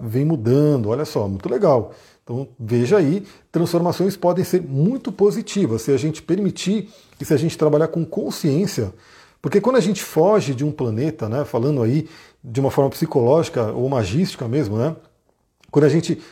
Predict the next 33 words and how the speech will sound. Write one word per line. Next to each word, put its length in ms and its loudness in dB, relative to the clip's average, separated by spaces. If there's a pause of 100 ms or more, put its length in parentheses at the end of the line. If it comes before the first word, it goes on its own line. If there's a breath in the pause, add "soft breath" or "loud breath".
fala, 380 2
"Ah, 40 0
Plutão, 520 6
não 100 2
quero 160 0
saber 220 -2
de 80 -4
Plutão", 340 -2
aí 80 -2
você 100 -6
foge 380 0
de 80 -4
Plutão. 480 -2 (840 soft breath)
Ele 220 4
vem 240 2
do 100 -2
mesmo 300 2
jeito, 320 0
só 140 -2
que 80 -2
ele 100 2
vem 260 0
mais 280 0
puto, 440 0
ele 120 2
vem 160 0
mais 180 0
bravo 480 2 (300 loud breath)
e 80 0
ele 120 0
vem 240 0
dando 220 0
porrada, 540 -4